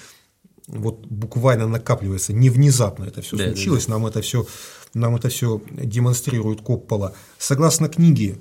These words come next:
Speaker 1: если я все правильно помню, кстати говоря, Фредди, который остается с папой по фильму,
Speaker 2: Мгм.
Speaker 1: Фредди на момент, когда Дона Вита Корлеоне выписывают, он уже находится в Лас-Вегасе, то есть его,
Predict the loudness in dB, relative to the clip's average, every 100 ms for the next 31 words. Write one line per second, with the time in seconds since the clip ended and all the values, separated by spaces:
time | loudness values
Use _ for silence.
0 | -12 -10 -4 -4 -4 -4 -4 -6 -8 -4
1 | -2 -2 -4 -2 0 2 0 -4 -8 -8
2 | -8 -8 -6 -4 -2 -2 -6 -18 _ _
3 | _ _ _ -12 -4 0 0 -2 -4 -8
4 | -10 -4 -2 0 -2 -4 -10 -10 -8 -4
5 | -4 -4 -6 -6 -4 -2 -4 -6 -12 _
6 | _ _ _ _ _ _ _ _ -20 -20
7 | -16 -6 -4 -4 -6 -6 -4 -8 -12 -6
8 | -2 0 -2 -4 -4 -4 -2 -2 -2 -4
9 | -4 -2 -4 -6 -6 -4 -2 -4 -6 -6
10 | -4 -2 -4 -2 -2 -2 -2 -2 -4 -4
11 | -2 0 2 2 0 -4 -6 -10 -14 -10
12 | -8 -6 -6 -6 -6 -4 -6 -6 -10 -16
13 | -12 -12 -12 -18 -20 -10 -2 0 0